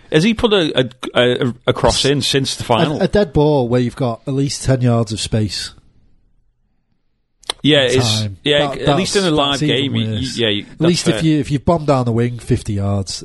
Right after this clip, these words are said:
Speaker 2: and
Speaker 1: Yeah.
Speaker 2: then you, you know, put a shit cross in, then there's a bit of an excuse there, but not from a corner or a free kick.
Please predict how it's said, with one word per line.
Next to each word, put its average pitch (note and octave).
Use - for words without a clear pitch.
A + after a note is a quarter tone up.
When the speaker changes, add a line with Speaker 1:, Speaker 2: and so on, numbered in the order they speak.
Speaker 2:
and -
Speaker 1:
Yeah. -
Speaker 2:
then A2+
you, G#2+
you A2+
know, F#2
put G2+
a -
shit -
cross F#2+
in, F#2+
then F#2
there's A2+
a A2+
bit A2+
of G2
an G2+
excuse G2+
there, F#2+
but C3+
not D3+
from C3
a A2
corner G#2+
or G2
a F#2+
free G2+
kick. -